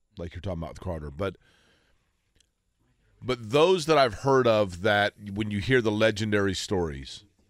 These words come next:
of where they sold scouts and personnel on what they did with the, the raw skill set at the pro day,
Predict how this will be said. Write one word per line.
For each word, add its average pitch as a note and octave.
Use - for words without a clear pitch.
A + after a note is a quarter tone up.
of F#2
where G#2
they F#2+
sold B2+
scouts A2+
and G2
personnel G2+
on F#2
what G#2
they G#2
did F#2+
with F2+
the, F2
the E2+
raw G2
skill G2+
set F#2
at F2
the D#2+
pro G2+
day, D#2+